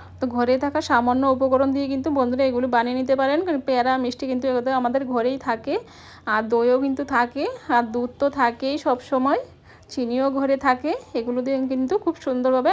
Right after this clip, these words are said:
আইসক্রিম আপনারা বানিয়ে নিতে পারবেন। আর এখানে নিয়েছি কিছু গ্লাস, এখানে কাগজের গ্লাস নিয়েছি কিছু, যে গ্লাসে আমরা চা খাই বা জল খাই, সেই গ্লাসে কিন্তু আপনারা বানিয়ে নিতে পারবেন। তো দেখুন বন্ধুরা, এখানে চারটে গ্লাস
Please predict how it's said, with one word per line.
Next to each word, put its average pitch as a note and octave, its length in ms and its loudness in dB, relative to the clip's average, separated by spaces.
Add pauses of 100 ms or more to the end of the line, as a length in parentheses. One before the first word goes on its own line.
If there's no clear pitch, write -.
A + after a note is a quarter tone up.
আইসক্রিম C4+ 380 -2
আপনারা C4 400 0
বানিয়ে C4+ 260 2
নিতে A3 160 -2
পারবেন। - 400 -4 (600)
আর A3 160 2
এখানে C4+ 260 2
নিয়েছি C4+ 360 0
কিছু C4 260 -4 (100)
গ্লাস, B3 340 6 (360)
এখানে B3 240 -2
কাগজের A#3+ 500 2
গ্লাস B3 360 2
নিয়েছি C4 340 -2
কিছু, C4 260 -4 (100)
যে B3 220 2
গ্লাসে A#3+ 320 -2
আমরা B3+ 180 0
চা A#3+ 200 0 (100)
খাই C4+ 260 -2 (520)
বা A#3+ 160 6
জল A#3+ 320 4
খাই, C#4 260 -2
সেই B3+ 260 2 (100)
গ্লাসে A#3+ 400 2
কিন্তু C4+ 220 0
আপনারা C4+ 300 2
বানিয়ে B3+ 300 4
নিতে G#3+ 180 -4
পারবেন। G3 380 -6 (920)
তো B3+ 140 0
দেখুন B3 300 0
বন্ধুরা, C4+ 280 2
এখানে C#4 220 0
চারটে B3 420 4
গ্লাস A#3+ 260 4